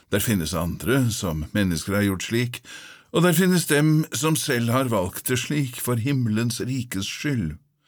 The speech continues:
Den som kan, får ta det til seg.» Matteus nitten, ti til tolv. En.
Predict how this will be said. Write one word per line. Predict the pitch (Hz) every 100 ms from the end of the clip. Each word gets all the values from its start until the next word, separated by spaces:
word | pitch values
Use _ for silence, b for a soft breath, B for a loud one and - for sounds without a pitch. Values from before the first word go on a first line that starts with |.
| B B B B -
Den | 113 131
som | 156 147
kan, | 123 123 131 131 135 - _ _
får | - 117
ta | 104 92 87
det | -
til | 90 101
seg.» | - 76 - _ _ _ _ _ _ _ _ _ _ _ _ _ _ _ _ -
Matteus | 107 107 120 107 127 123 - 101
nitten, | 113 - 104 117 123 - _ _ _
ti | - 92 95 -
til | 90 92
tolv. | 107 87 - _ _ _ _ _ _ _ _ _ _ _ _ _ _ _ _ _ _ _ _ _ _ _ _ _ _ _ _ _ _ _ _ _ _ _ _ _ _ _ _ -
En. | 175 170 101 78